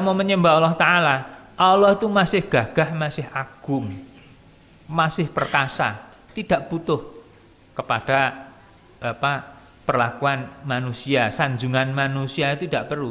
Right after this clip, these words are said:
Yang ada di langit dan yang lain itu masih memuji Allah Ta'ala. Oleh sebab itu, kita jangan merasa sok,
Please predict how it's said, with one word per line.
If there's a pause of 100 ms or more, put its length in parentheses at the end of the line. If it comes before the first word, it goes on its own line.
Yang
ada
di
langit (460)
dan
yang
lain
itu
masih
memuji
Allah
Ta'ala. (640)
Oleh
sebab
itu,
kita
jangan
merasa
sok,